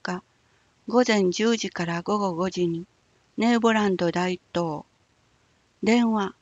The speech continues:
八七四、二七六六。集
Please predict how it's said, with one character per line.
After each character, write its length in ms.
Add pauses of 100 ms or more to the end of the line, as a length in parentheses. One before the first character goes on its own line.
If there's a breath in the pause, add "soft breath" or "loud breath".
(240)
八 300
七 300
四、 380 (640)
二 220
七 340
六 300
六。 400 (1900)
集 100